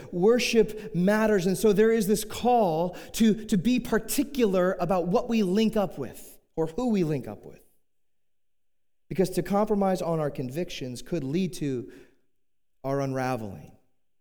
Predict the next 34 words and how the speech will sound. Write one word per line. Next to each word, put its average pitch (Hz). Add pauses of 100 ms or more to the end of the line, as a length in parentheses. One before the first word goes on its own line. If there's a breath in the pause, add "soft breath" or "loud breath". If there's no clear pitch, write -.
(520)
Now, 139
this 185
is 180
a 151
theo-, 156
uh, 147
this 151
is, 147
this 147
is 135
a 113
principle 123 (200 loud breath)
that 135
not 160
only 170
applies 143
to 135
church 156 (100)
and, 127
and 120
where 143
we 139
make 135
connections 135
and 98
partnerships 135
in 113
that 127
regard, 110 (300 loud breath)
but 135
this 160
applies 131
to 143
marriage. -